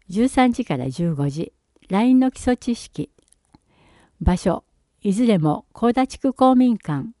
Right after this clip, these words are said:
一階談話室。締め切り、いずれも三月三日月曜必着。表を終わります。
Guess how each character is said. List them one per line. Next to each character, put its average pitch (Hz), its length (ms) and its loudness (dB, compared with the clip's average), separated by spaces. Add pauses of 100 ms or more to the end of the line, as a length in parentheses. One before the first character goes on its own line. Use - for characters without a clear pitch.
(180)
一 208 180 -6
階 247 280 -2
談 220 220 0
話 202 120 -2
室。 - 380 -14 (840)
締 - 200 -4
め 214 140 0
切 180 180 -2
り、 170 200 -4 (520)
い 202 80 -2
ず 240 120 -2
れ 202 120 2
も 156 240 -2 (160)
三 247 280 -2
月 262 240 -2
三 180 200 -2
日 147 220 -6
月 165 340 -4
曜 180 240 0 (160)
必 180 240 -8
着。 - 400 -6 (800)
表 254 140 -2
を 190 260 4
終 147 160 0
わ - 20 -4
り 147 100 -2
ま 151 160 -2
す。 - 300 -20